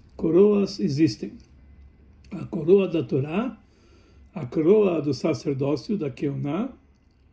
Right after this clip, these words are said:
e a coroa do reinado. A coroa da Keuná foi dado para Aaron, foi dado mérito para Aaron, Benatló, e Aaron pegou esse mérito.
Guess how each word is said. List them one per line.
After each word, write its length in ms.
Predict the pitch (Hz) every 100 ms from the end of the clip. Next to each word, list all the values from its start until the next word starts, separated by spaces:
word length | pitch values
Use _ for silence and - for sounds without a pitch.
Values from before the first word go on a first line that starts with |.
| _
e 280 | 175 185 214
a 100 | 190
coroa 480 | 135 - 156 226 214
do 140 | 185 151
reinado. 480 | 156 143 120 127 - - _ _ _ _ - _ -
A 40 |
coroa 440 | - 151 175 247 196
da 160 | 160
Keuná 960 | 139 - 160 156 156 151 147 143 143 170 - - _ - - _ _ _ _ _ - - - -
foi 200 | 175 156
dado 760 | 147 151 151 147 147 147 147 135
para 240 | - 139
Aaron, 560 | 143 147 151 147 139 143 - - - - - -
foi 580 | - 160 156 156 180 294 269 - 165
dado 360 | 139 147 151
mérito 440 | 143 143 151 135 135
para 240 | - 147
Aaron, 340 | 147 156 151 147
Benatló, 640 | 156 170 180 220 226 -
e 100 | 202
Aaron 440 | 156 156 175 190 214 -
pegou 360 | 180 196 208 196
esse 240 | 160 -
mérito. 460 | 151 139 - -